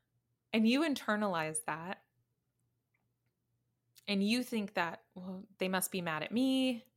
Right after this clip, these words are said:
And then you start going down that negative spiral. "What did I do? Did I say something? Oh my gosh." Or maybe the opposite, like, "They're being a total jerk right now.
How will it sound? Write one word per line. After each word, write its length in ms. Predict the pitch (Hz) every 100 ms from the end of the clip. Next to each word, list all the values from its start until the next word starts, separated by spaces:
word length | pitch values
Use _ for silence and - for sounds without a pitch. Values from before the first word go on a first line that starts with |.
| _ _
And 140 | 180 185
then 100 | 196
you 60 |
start 280 | 196 196 190
going 220 | 185 180
down 160 | 175 165
that 140 | 160 -
negative 320 | 170 - -
spiral. 800 | - 254 254 254 262 262 262 - - -
"What 160 | 180 165
did 120 | 165
I 200 | 160 165 -
do? 340 | 269 269 262
Did 160 | 208 170
I 140 | 151
say 380 | - - 262 262
something? 800 | - 247 240 233 240 240 233 233 - - -
Oh 100 | 180
my 160 | 170 156
gosh." 480 | 156 220 226 226 - -
Or 480 | 320 294 247 240 220 -
maybe 240 | 175 165
the 160 | 165 -
opposite, 560 | 190 196 180 185 175
like, 200 | 165 147 - _ - - _ _ _ _ _
"They're 140 | 185
being 220 | 180 185 165
a 80 |
total 360 | 160 175 165 156
jerk 360 | - 240 240 247
right 280 | 240 240
now. 680 | 226 240 233 226 226 220 220